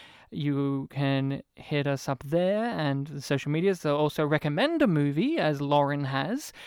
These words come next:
because, as mentioned, we take listening people's suggestions, and it will be great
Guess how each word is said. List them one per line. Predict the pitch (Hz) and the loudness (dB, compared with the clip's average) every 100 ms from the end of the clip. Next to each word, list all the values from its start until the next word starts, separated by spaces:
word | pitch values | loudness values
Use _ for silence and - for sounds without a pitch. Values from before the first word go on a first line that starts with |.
| - - | -16 -6
because, | 165 160 156 156 | -2 2 2 0
as | 156 143 135 | 0 0 2
mentioned, | 143 151 240 269 165 | 0 0 0 0 0
we | 156 151 | 0 0
take | - 147 143 | -2 -4 -4
listening | 147 147 143 151 | -4 -4 -2 -4
people's | 139 131 139 127 | -4 -6 -6 -8
suggestions, | 147 190 233 226 247 247 233 240 - - - - - | -4 -2 -2 -2 0 2 0 -2 -8 -14 -20 -16 -6
and | 165 160 160 160 | -2 2 2 2
it | 160 | 0
will | 151 | 2
be | 160 | 0
great | - 143 143 | 0 -2 -2